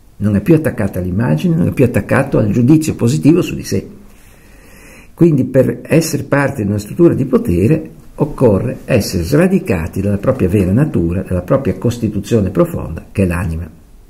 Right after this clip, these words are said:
E questo è anche il messaggio fondamentale di Angela Volpini,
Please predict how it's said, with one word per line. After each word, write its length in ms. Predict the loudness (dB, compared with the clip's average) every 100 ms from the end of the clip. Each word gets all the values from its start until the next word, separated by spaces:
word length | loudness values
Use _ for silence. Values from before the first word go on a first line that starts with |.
| -20 -6
E 100 | -6
questo 520 | -4 -8 -10 -14 -18 -20 -16
è 120 | -8
anche 200 | -6 -6
il 60 | -4
messaggio 380 | -4 -4 -8 -8
fondamentale 580 | -2 0 0 -2 -6 -4
di 100 | -4
Angela 320 | -4 -6 -4
Volpini, 800 | -4 -2 0 2 0 -4 -14